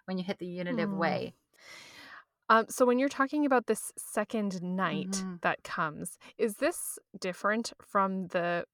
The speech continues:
Speaker 2: second night that's in the purgative way? Like, is this a second, second night?
Speaker 1: It is a second,
Speaker 2: <laughs> As it
Speaker 1: second
Speaker 2: were?
Speaker 1: night. Yeah. <laughs>
Speaker 2: Okay. <laughs>
Speaker 1: Um,
Speaker 2: I just need to
Speaker 1: I don't
Speaker 2: clarify.
Speaker 1: know all
Speaker 2: <laughs>
Speaker 1: of the details of it, but it, it's like,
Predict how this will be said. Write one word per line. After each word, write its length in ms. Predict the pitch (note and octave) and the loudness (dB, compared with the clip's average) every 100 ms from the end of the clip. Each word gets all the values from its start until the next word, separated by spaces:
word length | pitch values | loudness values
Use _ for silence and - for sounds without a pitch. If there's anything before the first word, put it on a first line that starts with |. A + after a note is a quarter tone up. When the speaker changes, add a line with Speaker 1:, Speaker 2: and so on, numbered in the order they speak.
| - | -14
Speaker 2:
second 720 | - - F#3 - G3 G3 F3 | -12 -4 -4 -2 -4 -4 -4
night 380 | F3 E3+ - - | -6 -4 -6 -6
that's 220 | F3 F3 | -6 -6
in 200 | - F#3+ | -6 -6
the 80 | F3 | -6
purgative 580 | - - E3 F#3 G3 F#3+ | -8 -6 -6 -4 -4 -2
way? 320 | G3 G3+ A#3 | -2 -2 -2
Like, 220 | - G3 G3 | 0 0 2
is 140 | F#3 | 0
this 200 | G3 F#3+ - | -2 -6 -8
a 80 | |
second, 640 | F#3 - D#3+ - F#3+ A3 A#3 | -8 -6 -6 -4 -6 -6 -8
second 560 | - A3 - A#3 A#3 - | -2 -2 0 -2 -2 -4
night? 260 | A3+ A3+ A#3+ | -4 4 8
Speaker 1:
It 100 | A#3 | 10
is 200 | A#3+ B3 | 10 6
a 80 | |
second, 500 | B3 A3 - A3+ G#3 | 2 2 4 4 2
Speaker 2:
<laughs> 0 | |
As 60 | G#3+ | -2
it 300 | - - F#3 | -12 4 6
Speaker 1:
second 160 | - G#3+ | 8 6
Speaker 2:
were? 180 | F#3+ G3+ | 8 8
Speaker 1:
night. 300 | F#3+ G3 A3 | 6 4 6
Yeah. 220 | A#3 A3+ - | 10 10 10
<laughs> 40 | G#4+ A4 G#4+ - | 10 10 8 4
Speaker 2:
Okay. 260 | A#3+ B3+ G#3 | 4 8 10
<laughs> 60 | |
Speaker 1:
Um, 300 | B3+ C4 B3+ B3+ | 12 12 12 6
Speaker 2:
I 60 | |
just 200 | F4+ D#4 | 0 2
need 120 | C#4+ C4 | 2 2
to 80 | - | 8
Speaker 1:
I 140 | A3+ C#4 | 10 10
don't 200 | C#4 - | 10 10
Speaker 2:
clarify. 60 | |
Speaker 1:
know 140 | E4 D#4+ | 8 8
all 200 | B3 A#3 | 8 10
Speaker 2:
<laughs> 140 | A#3+ | 8
Speaker 1:
of 80 | A3+ - G#3+ | 2 -4 2
the 100 | A#3+ | 2
details 560 | G3 E3+ - F#3+ F3 - | 2 -6 0 2 2 0
of 160 | F3+ F3 | -2 0
it, 220 | E3+ - | -2 0
but 140 | G#3 - | 2 2
it, 160 | G#3+ - | 0 2
it's 220 | A3 - | 2 2
like, 260 | B3+ B3 | 2 0